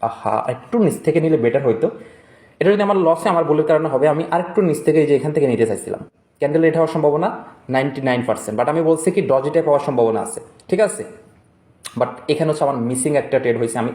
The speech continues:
একটু নিচ থেকে সেফটি মার্জিনটা নিতে চাইছি এই রাউন্ড নাম্বার থেকে। অ্যানালাইজ মোতাবেক এই রাউন্ড নাম্বারের ভিতরে হচ্ছে মার্কেট ক্লোজিং দিবে, ওই হিসাবে আমি নিছি, but ক্যান্ডেলটা একটু উপরে পড়ে গেছে। দেখা যাক তারপর মার্কেট কী করে। যদি লস হয়, আমরা ডিসিপ্লিনের ভিতরে থাকবো।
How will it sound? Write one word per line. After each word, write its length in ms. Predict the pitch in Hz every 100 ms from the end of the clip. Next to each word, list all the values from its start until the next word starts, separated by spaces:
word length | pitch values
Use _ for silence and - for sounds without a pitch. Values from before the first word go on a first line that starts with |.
| -
একটু 140 | - - 131
নিচ 120 | 123 -
থেকে 120 | 160 147
সেফটি 180 | 127 131
মার্জিনটা 300 | 131 120 139
নিতে 140 | 131 131
চাইছি 220 | 120 - 98 - - -
এই 40 | 120
রাউন্ড 140 | 131 143
নাম্বার 200 | 135 127 123
থেকে। 160 | - - - _ _ _ _ -
অ্যানালাইজ 300 | 175 214 220
মোতাবেক 300 | 226 220 220 220
এই 40 | 190
রাউন্ড 140 | 156 165
নাম্বারের 220 | 180 175
ভিতরে 180 | 165 165
হচ্ছে 140 | 156 151
মার্কেট 200 | 127 131 -
ক্লোজিং 240 | 131 117 113
দিবে, 120 | 101 104
ওই 60 | 123
হিসাবে 220 | 135 160 151
আমি 80 | 143 120
নিছি, 140 | 113
but 100 | 113 113
ক্যান্ডেলটা 280 | 127 127 127
একটু 100 | 147 139
উপরে 160 | 113 107
পড়ে 140 | 107 98
গেছে। 140 | 95 120
দেখা 140 | 180 185
যাক 120 | 180 180
তারপর 180 | 139 147 147
মার্কেট 200 | 139 143
কী 60 | 175
করে। 100 | 139 127
যদি 100 | 160 190
লস 140 | 180 196
হয়, 120 | 220 - - -
আমরা 120 | 131 151 180
ডিসিপ্লিনের 460 | 185 190 214 208
ভিতরে 200 | 185 170 160
থাকবো। 200 | 120 143